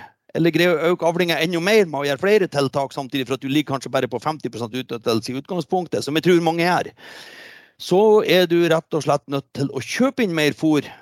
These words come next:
eh, i andre igjen, eh, eh, med det der. Og, eh, det, det, det er jo greit, hvis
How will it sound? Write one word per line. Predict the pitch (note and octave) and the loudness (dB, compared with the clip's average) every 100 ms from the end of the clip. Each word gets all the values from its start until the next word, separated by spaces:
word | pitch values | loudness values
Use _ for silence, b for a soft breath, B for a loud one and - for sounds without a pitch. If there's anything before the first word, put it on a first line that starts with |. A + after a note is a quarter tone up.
| - | -10
eh, | C3+ B2+ B2 G#2 | -4 0 0 0
i | C#3 C3 | 0 0
andre | C3+ C#3 | 0 2
igjen, | F3 E3+ A#2+ - - | 4 2 -2 -10 -12
eh, | - B2+ A#2 A2+ A2+ A#2 A#2 A#2 A2+ A2+ A#2 A#2 C3 | -8 -6 -6 -4 -2 0 2 4 2 0 -6 -10 -8
eh, | A2+ G#2 G#2+ A2 A2 A2 | -4 -2 0 0 0 0
med | A2 G#2+ | -2 -4
det | G#2+ | -2
der. | G2+ F#2 - B B B B B B _ | -2 -2 -6 B B B B B B _
Og, | E3+ F3+ F#3 F#3 | 2 4 4 4
eh, | F#3 F3+ G3+ B2+ C#3 | 4 2 0 -4 -6
det, | D3 - - _ | -10 -14 -18 _
det, | - - - - | -18 -18 -18 -4
det | F#3+ | 4
er | G#3 | 4
jo | F#3 | 6
greit, | F3 - C3+ E3+ | 2 0 -12 -4
hvis | E3+ | -4